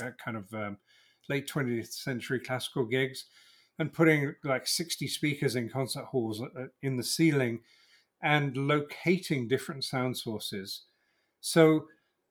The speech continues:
you know, I, I agree with you. The artist has to be involved right at the beginning,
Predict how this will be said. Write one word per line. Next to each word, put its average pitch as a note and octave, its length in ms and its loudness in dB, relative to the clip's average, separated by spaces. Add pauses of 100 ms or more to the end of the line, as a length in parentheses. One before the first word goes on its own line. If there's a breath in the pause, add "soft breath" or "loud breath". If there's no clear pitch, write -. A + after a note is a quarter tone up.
(380)
you E3+ 100 6
know, D#3 280 6 (100)
I, D#3+ 100 0 (220)
I D#3 80 8
agree E3 380 8
with G#3 180 0
you. A#2 100 2
The A#2+ 160 2
artist E3 440 4
has C#3 220 -2
to A#2+ 60 -14
be C3+ 100 2
involved B2 360 2
right C3+ 360 2
at G#3+ 100 -6
the E3+ 60 -10
beginning, A2 560 -4